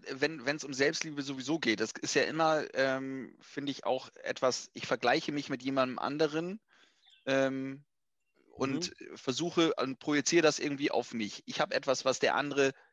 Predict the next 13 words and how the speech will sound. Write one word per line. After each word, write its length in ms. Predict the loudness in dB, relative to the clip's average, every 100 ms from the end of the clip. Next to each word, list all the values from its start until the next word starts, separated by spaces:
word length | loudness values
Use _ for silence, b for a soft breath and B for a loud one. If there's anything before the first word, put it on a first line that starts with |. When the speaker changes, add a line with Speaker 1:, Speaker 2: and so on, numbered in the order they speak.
| b b b _ -2
Speaker 1:
hat. 340 | 0 -2 -4
Äh, 120 | 2 2
ich 160 | 2
habe 100 | 0 -2
etwas 200 | -2 0
nicht, 200 | 0 0
was 120 | 2
der 120 | 2
andere 280 | 2 2 0
hat. 240 | 0 -4 -6 0
Ähm, 1040 | 2 4 4 2 2 2 0 -6 -8 -14 _ _ _ 2
der 160 | 2
ist 280 | 2 -2